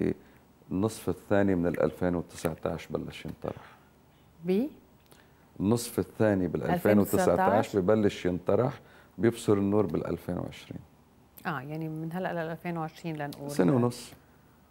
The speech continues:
Speaker 1: بكون في شركات تانية وبصير في مضاربات، وبتبطلي بكون تليفونك في معك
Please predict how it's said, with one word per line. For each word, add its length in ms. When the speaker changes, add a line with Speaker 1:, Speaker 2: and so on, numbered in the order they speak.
Speaker 1:
بكون 240
في 140
شركات 500
تانية 200
وبصير 320
في 140
مضاربات، 640
وبتبطلي 520
بكون 340
تليفونك 560
في 120
معك 240